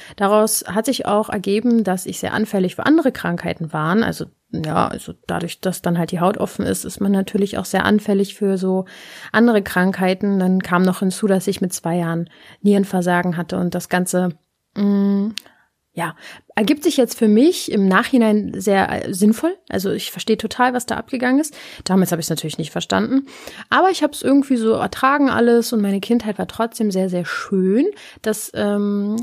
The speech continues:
habe ich alles gut überstanden. Also meine Nieren funktionieren beide. Ich, ähm, bin entgegen der ärztlichen Aussagen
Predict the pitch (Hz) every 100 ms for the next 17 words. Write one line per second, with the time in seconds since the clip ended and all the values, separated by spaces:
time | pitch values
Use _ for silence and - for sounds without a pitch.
0 | 226 233 240 - 254 285 - 294 - 294
1 | - 254 285 254 175 170 185 190 190 196
2 | 262 285 269 240 - 208 254 294 240 233
3 | 226 220 202 196 - 190 190 185 185 -
4 | - - - - 196 196 196 202 - _
5 | - 55 - 202 202 208 214 196 190 -
6 | 190 - 202 - 208 196 190 185 185 180
7 | 175 - 202 - 202 196 196 196 196 196